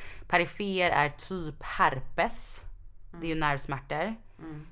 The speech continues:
Speaker 1: Eh, och, eh, central är typ stroke, eh,
Speaker 2: Mm.
Speaker 1: multipel skleros, alltså M S, A L S. Eh, där, ja,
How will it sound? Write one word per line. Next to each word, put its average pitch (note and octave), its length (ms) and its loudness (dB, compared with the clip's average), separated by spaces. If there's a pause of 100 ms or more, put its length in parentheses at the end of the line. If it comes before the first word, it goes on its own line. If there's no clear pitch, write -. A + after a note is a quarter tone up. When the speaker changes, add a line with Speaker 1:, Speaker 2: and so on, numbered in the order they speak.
(180)
Speaker 1:
Eh, C3+ 600 -2
och, - 540 -8
eh, C#3 380 -4
central D3 920 4
är C3+ 280 2
typ C3+ 400 -6 (200)
stroke, C3+ 800 -4 (680)
eh, C#3 200 -4
Speaker 2:
Mm. C3 160 -2
Speaker 1:
multipel C3+ 540 -6
skleros, C3+ 760 -4
alltså C#3 200 -6
M C3 340 -2
S, - 520 -4 (180)
A C#3+ 180 4
L C#3 100 2
S. - 460 -6 (1040)
Eh, B2 320 -6 (220)
där, C3 540 0 (460)
ja, - 160 -2